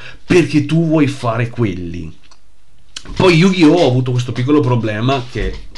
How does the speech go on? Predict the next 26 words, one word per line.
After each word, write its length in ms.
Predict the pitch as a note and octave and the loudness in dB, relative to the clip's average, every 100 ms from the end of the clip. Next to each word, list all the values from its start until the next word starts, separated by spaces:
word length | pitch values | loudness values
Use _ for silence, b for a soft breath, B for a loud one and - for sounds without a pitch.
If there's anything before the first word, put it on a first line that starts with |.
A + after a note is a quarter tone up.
| B B B B - | B B B B -12
è 120 | F#2+ | -10
stato 220 | F#2+ A2 | -6 -4
segnato 600 | A2+ B2 A#2 A2 G2+ G#2+ | -2 0 0 0 -2 0
un 160 | A2 G#2 | 0 0
cambio 300 | A2 G#2+ A2 | -2 -2 -2
praticamente 460 | F2+ F2 F2+ G2+ | -4 -6 -6 -4
generazionale 880 | F#2+ G2 G2+ G2 G2 G2+ F#2+ F#2+ G2 | -4 -4 -2 -4 -6 -6 -6 -4 -6
dall'espansione 680 | F#2 F2+ - F#2+ F#2+ - G2 | -6 -8 -10 -8 -6 -6 -6
di 80 | F#2+ | -6
Phantom 480 | - G2+ G2+ G#2+ | -8 -6 -4 -4
Darkness, 560 | G#2 E2+ - G2+ G#2 - | -4 -6 -8 -8 -6 -6
quando 320 | - F#2+ G2+ | -4 -4 -4
hanno 200 | F2+ F#2 | -4 -4
introdotto 800 | F#2 - G2+ F#2+ F#2+ - G2 F#2+ B B B - | -6 -6 -4 -4 -4 -4 -4 -4 B B B -8
i 200 | B2+ B2 | -6 -4
cambi 420 | A#2 G#2+ G#2+ G#2+ | -2 -2 -2 -2
di 160 | G2+ G2 | -2 -2
rarità 380 | F#2 G2 F#2+ | -4 -4 -6
nelle 260 | F#2 F#2+ F#2 | -4 -4 -4
espansioni. 800 | F2+ - E2+ E2+ - E2 E2 D#2 | -8 -10 -10 -8 -8 -8 -8 -8
Quindi 220 | G2+ F#2+ | -6 -6
quelli 200 | G2 C3+ | 0 0
che 120 | B2 | 2
in 60 | A#2 | 0
Giappone 500 | G#2 - G2 G#2+ G#2+ | -2 -4 -4 -2 -2
erano, 540 | F#2 G2 G2 F#2+ F2+ | -2 -4 -4 -6 -8